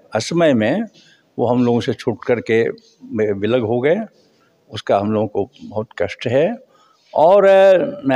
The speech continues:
सब लोगों के साथ में उनका व्यवहार था, उस व्यवहार के नाते सब लोग जो आज,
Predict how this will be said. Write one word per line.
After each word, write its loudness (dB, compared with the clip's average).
सब -2
लोगों 4
के 2
साथ 2
में 2
उनका 2
व्यवहार -4
था, -2
उस 2
व्यवहार 4
के -2
नाते 0
सब -2
लोग 4
जो 4
आज, 4